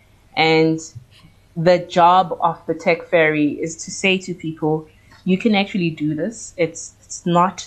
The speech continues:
that, um, it's not that hard." 'Cause a lot of people in the tech space are smart, and because they're smart, uh,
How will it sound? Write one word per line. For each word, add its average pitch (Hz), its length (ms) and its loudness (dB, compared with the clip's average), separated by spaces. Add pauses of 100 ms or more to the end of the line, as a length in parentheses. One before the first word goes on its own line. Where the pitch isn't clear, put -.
that, 156 520 -4 (140)
um, 151 600 -2 (460)
it's - 120 -12
not 226 160 4
that 170 140 2
hard." 147 420 2 (840)
'Cause 160 540 2
a 170 220 2
lot 165 260 4
of 208 140 -10
people 185 420 0
in 165 220 -2
the 151 340 -2 (300)
tech 185 240 -2
space - 640 -8 (640)
are 170 120 2
smart, 185 540 -2 (440)
and 160 260 0
because 190 340 0
they're 175 140 4
smart, 165 640 -2 (100)
uh, 160 200 0